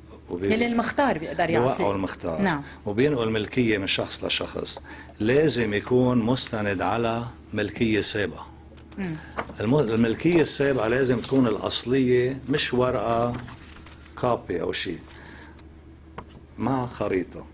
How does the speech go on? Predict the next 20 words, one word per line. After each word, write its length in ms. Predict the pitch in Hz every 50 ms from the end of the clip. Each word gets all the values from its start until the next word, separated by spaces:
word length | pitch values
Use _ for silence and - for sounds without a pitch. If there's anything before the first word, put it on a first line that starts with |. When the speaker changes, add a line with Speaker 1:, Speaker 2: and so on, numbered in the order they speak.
| - - - - - - -
Speaker 1:
يعني 300 | 98 101 107 110 120 131
أنا 220 | 120 110 107 113 131 - - - - - - - - -
إلي 180 | 123 120 110 107
ست 280 | - - 120 - - 107
سنين 300 | - - 113 113 104 95
مختار، 520 | 90 87 - - - - - - - - - - - - - - - - - - - -
بيجيني 420 | 110 120 131 123 131 123 110 113 107
واحد 380 | 104 107 110 107 - 107 92
بده 200 | 90 90 85 92
يشتري، 440 | 92 92 - - 104 95 90 90 85 90 95 - -
بقول 100 | 113 113
له: 40 | 113
"روح 140 | 120 117
جيب 220 | 110 107 110 92 92
مساح 480 | 90 - - - 107 107 107 101 -
محلف 640 | 80 76 - - 101 101 95 92 92 87 85 - - - - - - -
وعنده 360 | 104 101 104 113 107 110 107
رقم 240 | 107 110 101 101 98
بنقابة 360 | 95 98 104 98 104 101 95
توبوغراف". 720 | 87 - - 95 - - 92 90 90 92 85 80 - -